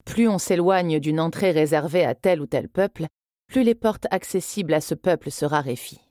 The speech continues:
L'échange représente un entre-deux, un lieu dont l'aspect est en partie conditionné par les attentes de ses visiteurs. Il arrive que l'échange modifie l'apparence d'une personne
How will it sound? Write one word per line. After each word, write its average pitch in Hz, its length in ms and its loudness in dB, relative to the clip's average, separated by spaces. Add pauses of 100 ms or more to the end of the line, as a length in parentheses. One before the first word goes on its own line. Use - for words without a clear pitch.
(800)
L'échange 220 580 2
représente 214 640 0
un 160 140 0
entre-deux, 160 500 0 (460)
un 190 160 2
lieu 214 240 4
dont 160 120 -2
l'aspect 170 460 2
est 151 140 0
en 156 80 -2
partie 185 360 -4
conditionné 175 680 -2
par 156 180 -2
les 156 160 2
attentes 160 380 0
de 120 80 -4
ses - 160 -6
visiteurs. 147 760 -6 (480)
Il 190 160 0
arrive 226 340 -2
que 202 100 -2
l'échange 180 500 0
modifie 180 420 -2
l'apparence 160 540 0
d'une 139 180 -6
personne 196 500 0